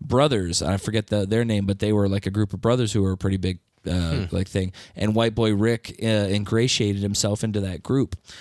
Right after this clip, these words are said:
Speaker 1: And then, um,
Speaker 2: Hmm.
Speaker 1: White Boy Rick was having sex with that dude's wife,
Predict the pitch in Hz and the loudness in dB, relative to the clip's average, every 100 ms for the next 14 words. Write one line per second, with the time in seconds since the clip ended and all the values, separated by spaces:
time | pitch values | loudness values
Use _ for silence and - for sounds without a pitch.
0 | - - _ _ _ _ _ - 120 120 | -20 -20 _ _ _ _ _ -6 -6 -4
1 | 123 123 120 113 101 101 113 _ _ _ | -4 -6 -8 -12 -14 -18 -20 _ _ _
2 | - 147 104 80 _ _ _ _ _ _ | -6 -2 -2 -4 _ _ _ _ _ _
3 | _ 104 143 127 131 120 107 143 202 170 | _ 0 2 4 4 2 4 4 2 0
4 | - - _ _ _ _ _ _ _ _ | -6 -20 _ _ _ _ _ _ _ _
5 | _ _ _ 123 120 107 - - 143 123 | _ _ _ -6 -4 -2 -2 2 2 2
6 | 110 - 147 - 131 123 113 104 107 101 | 0 2 2 2 0 2 0 2 2 2
7 | 101 110 151 117 92 - - | 0 0 2 0 0 -2 -4